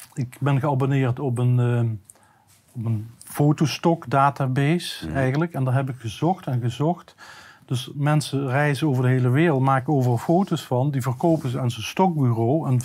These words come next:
Speaker 1: zo
Speaker 2: Ja.
Speaker 1: ben ik in die plaatjes gekomen.
Speaker 2: Ja.
Speaker 1: Dus, maar eigenlijk het, het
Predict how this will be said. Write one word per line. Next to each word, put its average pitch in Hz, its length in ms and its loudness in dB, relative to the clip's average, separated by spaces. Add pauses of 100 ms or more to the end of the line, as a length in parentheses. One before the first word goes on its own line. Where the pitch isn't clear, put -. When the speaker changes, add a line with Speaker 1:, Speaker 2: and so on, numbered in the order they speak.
(100)
Speaker 1:
zo 135 160 0
Speaker 2:
Ja. 160 120 6
Speaker 1:
ben 131 140 4
ik 120 60 2
in 120 100 2
die 113 80 -2
plaatjes 143 480 0
gekomen. 104 480 -6
Speaker 2:
Ja. 87 200 0 (800)
Speaker 1:
Dus, 117 200 -4
maar 131 180 0
eigenlijk 143 400 2
het, 143 340 -6
het 123 180 -10